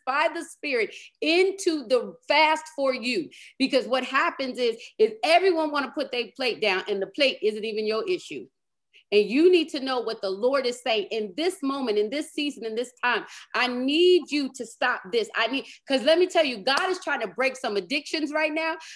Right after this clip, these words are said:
God is trying to break some addictions right now. Hear me. And, and as we've made these confessions, there are things that we may still be doing that we don't even realize are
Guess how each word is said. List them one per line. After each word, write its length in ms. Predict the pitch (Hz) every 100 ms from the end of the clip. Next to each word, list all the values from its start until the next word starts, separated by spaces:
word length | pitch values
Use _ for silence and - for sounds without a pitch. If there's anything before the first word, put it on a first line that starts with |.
| -
God 240 | 269 285
is 120 | 285 -
trying 200 | 262 240
to 60 |
break 200 | 214 240
some 200 | - 240
addictions 580 | 208 180 294 302 320 311
right 220 | 311 320
now. 300 | 311 320 320 -
Hear 260 | 160 240 269
me. 240 | 233 220 - - -
And, 180 | 240 240
and 120 | 233 220
as 140 | 180
we've 220 | 208 311
made 240 | 294 294 254
these 160 | 277
confessions, 800 | - - - - 311 359 370 370 370 - _
there 160 | 302
are 280 | 311 240 - -
things 360 | 330 330 285
that 200 | 262 196
we 160 | 262 320
may 160 | 269
still 320 | 247 - 359 320
be 160 | 311
doing 300 | 240 311 269
that 120 | 233
we 120 | 226 311
don't 180 | 269
even 240 | 262 240 226
realize 440 | 269 233 214 196 196 -
are 120 | 220